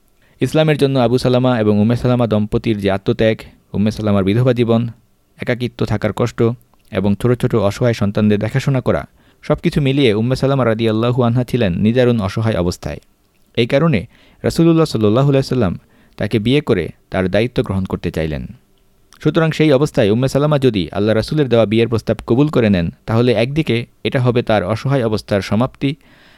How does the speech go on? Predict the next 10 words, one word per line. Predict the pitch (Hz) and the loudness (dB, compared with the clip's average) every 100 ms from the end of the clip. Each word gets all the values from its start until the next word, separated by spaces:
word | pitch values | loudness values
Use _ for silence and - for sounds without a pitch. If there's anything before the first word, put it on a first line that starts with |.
| _ - | _ -8
আরেকদিকে | 107 147 151 127 98 98 127 _ - | -2 -2 -2 -4 -2 -4 -6 _ -6
এটা | 113 147 | -2 0
হবে | 139 104 98 | 0 0 0
ইসলামের | 101 151 151 135 | -2 -2 0 0
জন্য | 120 107 98 | 0 0 -2
তার | 95 101 90 - _ _ - | -2 -2 -2 -6 _ _ -6
অবদানের | 98 127 117 110 98 | -2 0 0 0 0
পুরস্কার | - 120 143 - 139 | -2 -4 -4 -4 -4
এবং | - 90 95 | -2 -2 -2
স্বীকৃতি। | - 120 101 82 | -4 -4 -6 -8